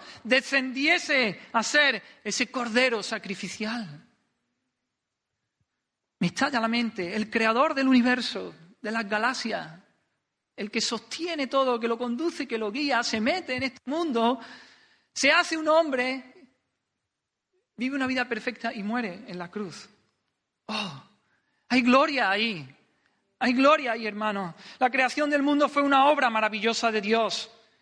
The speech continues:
Y es maravilloso que Él sustente el mundo, pero una obra más grande que hacer y sostener el mundo es perdonar a los hombres su pecado. La sabiduría que creó los mundos y mantiene en orden correcto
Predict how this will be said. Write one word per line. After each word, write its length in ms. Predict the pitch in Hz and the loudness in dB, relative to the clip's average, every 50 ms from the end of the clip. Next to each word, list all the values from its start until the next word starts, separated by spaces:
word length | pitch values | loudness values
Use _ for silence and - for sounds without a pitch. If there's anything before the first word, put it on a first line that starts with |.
| _ _ - | _ _ 0
Y 100 | 208 240 | 2 2
es 60 | 277 | 2
maravilloso 640 | 311 339 330 320 302 277 226 254 277 254 - 285 262 | 2 2 2 2 2 2 2 2 2 2 2 -2 0
que 100 | 233 247 | 2 0
Él 100 | 262 285 | 0 0
sustente 580 | 247 - 294 233 - - 294 359 403 - - 208 | -2 -4 -6 -4 -2 0 0 0 0 -2 -4 -4
el 60 | 196 | -2
mundo, 460 | 196 190 180 170 160 156 147 156 _ _ _ _ _ _ _ _ _ - | -2 -4 -4 -6 -8 -10 -12 -14 _ _ _ _ _ _ _ _ _ -4
pero 160 | - 190 208 | -2 0 2
una 180 | 226 220 220 208 | 4 4 2 2
obra 160 | 208 208 202 | 2 0 -2
más 160 | 196 196 180 | -2 -2 -2
grande 460 | 185 190 190 185 185 180 180 175 170 - - _ _ _ _ _ - | 0 -2 -2 -2 -2 -4 -6 -6 -6 -12 -18 _ _ _ _ _ -4
que 120 | - 190 | -2 -2
hacer 420 | 175 - - - 254 247 185 - | -2 -2 -2 -2 -2 -2 -2 -6
y 60 | - 180 | -6 -6
sostener 420 | - 185 - - 208 226 262 240 | -6 -6 -6 -8 -8 -6 -6 -6
el 60 | 220 | -6
mundo 400 | 202 190 180 175 170 185 190 185 - _ _ _ - | -6 -6 -6 -6 -8 -10 -10 -12 -16 _ _ _ -8
es 240 | 196 190 202 - - - _ _ _ | -8 -6 -8 -8 -12 -18 _ _ _
perdonar 640 | - 175 165 151 165 165 170 208 196 185 185 202 - | -6 -6 -4 -4 -6 -6 -4 -4 -4 -4 -6 -8 -12
a 100 | - 170 | -12 -12
los 180 | 160 160 - - | -12 -10 -10 -10
hombres 300 | 190 175 180 190 185 160 | -10 -10 -10 -12 -10 -8
su 140 | - - 175 | -8 -8 -8
pecado. 500 | - 180 175 - 226 240 214 180 147 139 _ _ _ _ _ _ _ _ _ _ _ _ _ _ _ _ _ _ _ _ _ _ _ _ _ _ _ _ _ _ _ _ _ _ _ _ _ _ - | -10 -10 -12 -12 -14 -14 -14 -16 -18 -20 _ _ _ _ _ _ _ _ _ _ _ _ _ _ _ _ _ _ _ _ _ _ _ _ _ _ _ _ _ _ _ _ _ _ _ _ _ _ -4
La 80 | - 196 | -4 -4
sabiduría 460 | - - 208 220 208 220 226 277 277 | -2 0 0 0 2 2 2 2 0
que 120 | 285 269 - | -2 -4 -4
creó 160 | 247 247 240 | -2 -2 0
los 140 | 240 233 220 | 0 0 0
mundos 260 | 214 226 214 202 202 | 0 0 0 0 -2
y 40 | 190 | -2
mantiene 460 | 196 190 190 190 220 226 240 226 220 | -2 -4 -4 -4 -4 -2 0 0 0
en 80 | 208 | 2
orden 400 | 208 202 196 185 185 180 175 180 - _ _ _ _ _ _ | 0 0 -2 -2 -6 -8 -8 -12 -16 _ _ _ _ _ _
correcto 640 | - 208 196 190 202 196 196 - - 180 185 202 | 0 2 4 4 4 4 0 -4 -6 -6 -6 -6